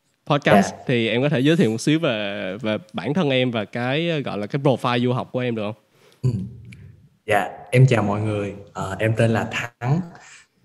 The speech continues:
Speaker 2: Em sinh năm hai K mốt. Hiện tại em là sinh viên trao đổi, ừ, tại trường Đại học Quốc gia Trung Quốc, Hàn Quốc trong vòng một năm. Thì hiện tại em mới qua Hàn chỉ mới có được có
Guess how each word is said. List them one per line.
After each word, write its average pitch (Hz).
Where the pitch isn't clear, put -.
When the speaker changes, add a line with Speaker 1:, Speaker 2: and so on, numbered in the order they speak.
Speaker 2:
Em 120
sinh 131
năm 123
hai 120
K 123
mốt. 147
Hiện 104
tại 95
em 120
là 101
sinh 127
viên 127
trao 123
đổi, 110
ừ, 117
tại 92
trường 107
Đại 101
học 101
Quốc 147
gia 123
Trung 127
Quốc, 160
Hàn 101
Quốc 147
trong 113
vòng 104
một 95
năm. 117
Thì 104
hiện 107
tại 107
em 123
mới 143
qua 131
Hàn 101
chỉ 107
mới 135
có 143
được 98
có 135